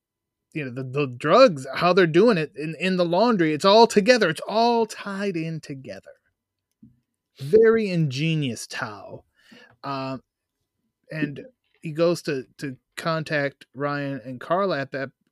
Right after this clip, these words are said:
at that Mace, Ryan, I should say. And, uh, Carla and, but they're already caught. They've been had. And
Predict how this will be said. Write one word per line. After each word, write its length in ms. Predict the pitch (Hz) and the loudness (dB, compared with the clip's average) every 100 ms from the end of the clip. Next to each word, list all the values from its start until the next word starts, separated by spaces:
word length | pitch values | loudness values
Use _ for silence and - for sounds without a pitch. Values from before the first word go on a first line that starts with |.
| - _ _ _ _ _ _ - | -20 _ _ _ _ _ _ -14
at 100 | 123 | -8
that 200 | 131 131 | -8 -8
Mace, 320 | 139 127 - | -10 -10 -12
Ryan, 320 | 110 101 104 101 | -18 -18 -18 -18
I 40 | |
should 220 | - 123 | -18 -16
say. 100 | - 131 | -16 -10
And, 260 | 165 147 | -8 -4
uh, 140 | 147 139 | -4 -4
Carla 400 | 165 185 196 170 | -2 0 0 -4
and, 300 | 160 156 135 _ _ _ _ _ | -8 -10 -12 _ _ _ _ _
but 220 | 135 - | -14 -6
they're 200 | 180 196 | -2 0
already 260 | 151 123 113 | 0 -2 -8
caught. 320 | - 110 - _ | -14 -16 -18 _
They've 180 | 156 170 | -4 -4
been 260 | 156 131 - _ _ _ _ _ - 233 _ _ _ - | -4 -8 -14 _ _ _ _ _ -20 -20 _ _ _ -20
had. 480 | - 147 120 98 - _ _ _ _ _ _ _ _ _ | -6 -6 -6 -12 -20 _ _ _ _ _ _ _ _ _
And 240 | 131 131 | -12 -10